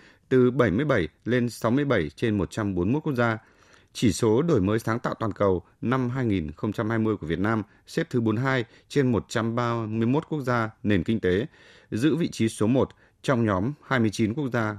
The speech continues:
có cùng mức thu nhập. Đặc biệt, trong bảng xếp hạng chính phủ điện tử năm hai nghìn không trăm hai mươi của Liên Hợp Quốc, Việt Nam xếp thứ tám mươi sáu trên một trăm chín mươi ba quốc gia vùng lãnh thổ, tăng hai bậc so với năm hai nghìn không trăm mười tám. Được xếp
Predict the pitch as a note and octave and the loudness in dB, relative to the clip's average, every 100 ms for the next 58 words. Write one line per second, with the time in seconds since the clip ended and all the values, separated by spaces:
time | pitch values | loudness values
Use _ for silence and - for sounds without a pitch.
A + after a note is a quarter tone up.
0 | - - G2+ - A2+ F2 C3+ - G#2+ F2+ | -8 -8 -6 0 2 2 0 0 0 0
1 | - _ _ _ _ _ _ _ _ _ | -4 _ _ _ _ _ _ _ _ _
2 | _ - - B2 C3+ A2+ _ - E3+ D#3+ | _ -10 -4 2 2 2 _ -2 0 2
3 | G#2 F3+ E3 F2 - C#3 D3+ G2+ - A2 | 0 0 -2 -2 -4 -2 0 0 2 2
4 | E2 A2 B2 B2+ B2+ G2+ D#2 A#2 G#2 A2 | 2 0 -4 -2 0 0 -2 -6 -4 -4
5 | A2+ A2+ A2+ A2 - E2 A2 G2+ - D#3 | -2 0 0 0 -2 -2 -2 -2 0 -2
6 | - - - - A2+ A#2+ C#3+ C#3 - _ | -2 -12 -20 -4 -2 2 0 0 -8 _
7 | _ - - F3 - A2+ A#2 G#2+ B2 C3+ | _ -8 -4 -4 -2 -4 0 0 0 -2
8 | G#2 A#2+ D3 - B2 G2 D#2+ A#2 A2 - | -2 -4 -4 -2 0 0 -2 -2 -4 -2
9 | A2 C#3+ C3 A#2+ C#3+ B2 A#2+ A2+ G#2+ G#2 | 0 2 0 -2 -4 -2 0 0 -2 -2
10 | E2 E2 A#2+ G#2 D2+ _ _ - A2+ A2+ | -2 -2 0 0 0 _ _ -6 -4 -2
11 | C3+ B2+ G#2+ - - G#2 G2+ A2+ A2 A2 | 0 0 -2 -4 -6 -4 -2 -2 -2 0
12 | G2 D#2+ C#2+ G#2 F#2+ A2 E2 E2+ E2 B2+ | 0 0 -4 -6 -4 -2 -2 0 0 0
13 | - _ _ - - - _ - B2 - | -6 _ _ -20 -20 -20 _ -2 0 2
14 | F3+ | -2